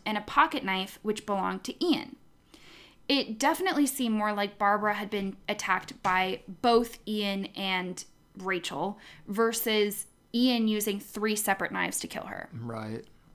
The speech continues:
Speaker 1: Rachel said that she had tried to get Ian off of Barbara, but failed. When asked why she didn't have any wounds, her only response was that Ian wasn't trying to stab her, he was trying to stab Barbara. Which, and I don't know,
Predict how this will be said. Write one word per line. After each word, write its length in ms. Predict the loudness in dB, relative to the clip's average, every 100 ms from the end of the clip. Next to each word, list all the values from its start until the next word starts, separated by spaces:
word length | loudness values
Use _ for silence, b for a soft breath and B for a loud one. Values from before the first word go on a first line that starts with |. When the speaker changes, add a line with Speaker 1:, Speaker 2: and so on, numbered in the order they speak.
| -20 -20 -20 -20 -20 B B B 4
Speaker 1:
Rachel 320 | 6 6 0
said 220 | 2 2
that 120 | 2
she 140 | 0 0
had 120 | -2
tried 380 | 6 8 8 6
to 100 | -2
get 160 | -2
Ian 220 | -2 -4
off 300 | -2 -4 -4
of 140 | -8 -6
Barbara, 560 | -4 -2 4 4 4 4
but 280 | 6 6 4
failed. 520 | -2 0 0 -4 -14 -20 b b 2
When 160 | 4
asked 380 | 8 8 6 2
why 140 | 0 2
she 160 | 0
didn't 200 | -2 -2
have 200 | -2 -2
any 100 | -2
wounds, 600 | -2 0 4 6 6 4 -2
her 200 | -4 0
only 200 | 2 4
response 600 | 2 0 2 2 2 0
was 140 | -2 0
that 240 | -2 -2
Ian 260 | 0 2 2
wasn't 280 | 2 -2
trying 240 | -4 -2 -2
to 80 | -4
stab 380 | -2 0 0 -2
her, 220 | -6 -6
he 160 | -6 -6
was 120 | -6
trying 280 | -4 -4 -4
to 80 |
stab 360 | -6 -4 -4 -2
Barbara. 380 | -2 -2 -6 -10 -12 -10
Which, 480 | -6 0 2 2 0 0
and 120 | 2
I 240 | 6 6
don't 180 | 8 6
know, 580 | 6 8 6 4 0